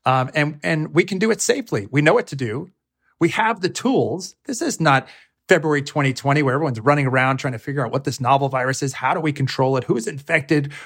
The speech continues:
Are old people more impacted? Are young people more impacted? We know a lot more. We are in a much, much, much better space. The tools are there. People just have to use them.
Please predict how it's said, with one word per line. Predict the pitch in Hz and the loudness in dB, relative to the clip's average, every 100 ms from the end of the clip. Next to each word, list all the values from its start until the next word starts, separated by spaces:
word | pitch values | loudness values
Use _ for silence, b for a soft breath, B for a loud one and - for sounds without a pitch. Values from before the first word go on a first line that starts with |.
| B | B
Are | - | -2
old | - 208 202 | 4 4 4
people | 196 196 180 190 - 170 | -2 -2 -2 -2 -4 -2
more | 180 185 185 | 2 2 0
impacted? | 170 - 180 175 180 | -4 -2 -2 0 -2
Are | |
young | 104 135 107 | 0 0 0
people | 180 202 175 | 0 -2 2
more | 175 | 0
impacted? | 147 170 147 165 B B - | 0 -6 -4 -4 B B 0
We | 240 | 2
know | 220 | 4
a | 123 | 2
lot | 107 117 156 147 | 0 2 2 0
more. | 120 104 - | -4 -4 0
We | 160 | 2
are | 151 | 4
in | 120 | 2
a | |
much, | 120 135 170 - | 2 2 2 0
much, | 139 143 139 | 0 0 0
much | 135 127 - | -2 -4 -4
better | 117 107 | -6 -6
space. | - 170 139 | 0 0 0
The | 117 | -6
tools | - 180 143 | 2 2 2
are | 117 | 0
there. | 202 233 135 | 2 2 2
People | 143 147 | -2 -4
just | 123 113 | -4 -4
have | 117 - | -6 -6
to | 104 | -6
use | 101 135 | -2 -2
them. | 110 | -4